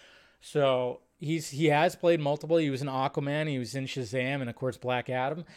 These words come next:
So yeah, you know, but at the same time, it's not like, I think that would just be something different. So you never know. You never know. I would not be surprised if they, you know, throw a curveball and be like, "Oh yeah,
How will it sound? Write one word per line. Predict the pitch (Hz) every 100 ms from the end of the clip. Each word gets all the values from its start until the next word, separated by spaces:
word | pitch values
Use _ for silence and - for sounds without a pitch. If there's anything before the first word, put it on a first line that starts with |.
| -
So | - 147 143 139 143 240
yeah, | 180 147 156 175 - _ _ _ _ _ _ _ _ _
you | 277 208
know, | 147 180 170
but | 151 151
at | 151
the | 135
same | 165
time, | 147 170 143
it's | 131
not | 147 143
like, | 135 127 - - - - - - _ -
I | 160
think | 170 185
that | 190
would | 185
just | 180 -
be | 185
something | - 185 165 151 117
different. | 165 214 - - _ _ _
So | - -
you | 208
never | 370 370
know. | 349 403 - - _ -
You | 156
never | 233 277
know. | 247 262 165 110
I | 147
would | 185 233
not | 247 247
be | 254 240
surprised | - 226 208 226 226 165 156 147
if | 156 147
they, | 165 147 123 -
you | 151 143
know, | 135
throw | 151 170 185
a |
curveball | 180 175 226 156 131
and | 127
be | 139
like, | 143 147
"Oh | 190
yeah, | 208 135